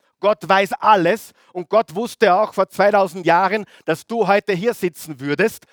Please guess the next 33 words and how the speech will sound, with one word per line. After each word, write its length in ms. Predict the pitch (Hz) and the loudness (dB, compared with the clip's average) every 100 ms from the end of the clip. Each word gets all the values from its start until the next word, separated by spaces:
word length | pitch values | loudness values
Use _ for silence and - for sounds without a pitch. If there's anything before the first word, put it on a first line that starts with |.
| _ | _
Und 160 | 190 175 | -12 -2
genauso 680 | 196 196 220 277 262 208 175 | -2 2 0 0 -4 -2 2
hat 220 | 202 - | 2 0
er 160 | 196 | -2
im 100 | 185 | -2
Voraus 460 | 180 180 170 202 - | -2 -2 0 0 -2
gewusst, 560 | 190 170 220 262 - _ _ - - | -2 -2 -2 -6 -12 _ _ -10 -4
dass 180 | 185 | -4
Petrus 480 | - 208 254 - 226 | -2 -2 -2 -2 -4
ihn 140 | 202 180 | -4 -2
verleugnen 640 | 175 175 233 214 180 143 | -2 2 0 -2 -8 -6
würde 260 | 175 185 226 _ - | -4 -2 -4 _ -8
und 180 | 190 156 | -6 -6
Judas 500 | 233 285 190 180 - | -6 0 0 0 -6
ihn 200 | 196 180 | -8 -2
verraten 720 | 180 160 185 254 - 165 131 | -2 0 2 0 -4 -14 -8
würde 400 | 143 156 220 240 _ _ _ | -4 0 0 -2 _ _ _
und 260 | 202 208 - | -6 -6 -6
Thomas 840 | - 320 311 185 180 262 - - - _ - | 0 2 2 2 2 0 -6 -18 -20 _ -8
gezweifelt 640 | 233 - 254 269 160 123 | -6 -2 0 0 -4 -10
hat. 260 | 95 - _ _ _ _ _ _ | -12 -18 _ _ _ _ _ _
Er 160 | 120 120 | -6 -6
wusste 340 | 147 - 151 | -8 -6 -4
alles 280 | 131 143 131 | 0 -2 -2
im 100 | 139 | -6
Voraus. 640 | 139 143 143 113 - - _ _ _ _ - | -6 -4 -2 -4 -10 -20 _ _ _ _ -18
Das 120 | 120 | -10
verstehen 500 | 147 - 170 208 175 | -8 -4 -2 -2 0
wir 100 | 160 | 0
als 160 | 135 | 0
Menschen 460 | 143 135 127 - 120 | -4 -6 -6 -12 -8
nicht, 340 | 135 196 - _ - - | -4 -6 -6 _ -20 -14
weil 280 | 117 131 143 | -2 0 0